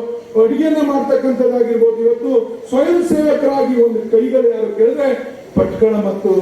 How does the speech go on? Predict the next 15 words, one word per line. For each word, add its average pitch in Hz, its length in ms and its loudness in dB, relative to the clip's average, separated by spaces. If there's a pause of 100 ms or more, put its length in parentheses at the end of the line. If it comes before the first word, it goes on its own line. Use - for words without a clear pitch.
(440)
ಶಿರಾಲಿಯ 214 500 2
ಹದಿನೆಂಟು 208 580 2
ಹದಿನೆಂಟು 208 420 0
ಕೂಟದ 202 560 0 (380)
ಏನು 262 200 0
ಸದಸ್ಯರು 349 640 0
ಇವತ್ತು 277 600 0 (400)
ನಿಜವಾಗ್ಲೂ 302 420 2
ಅವರನ್ನ 262 220 0
ಈ 247 60 -2
ಸಂದರ್ಭದಲ್ಲಿ 226 540 0
ನೆನೆಸ್ಕೊಳ್ಬೇಕು. 202 680 -2 (420)
ಪ್ರತಿ 320 400 0
ದಿವಸ 311 240 -2 (560)
ಮನೆಯಲ್ಲಿ 311 1040 2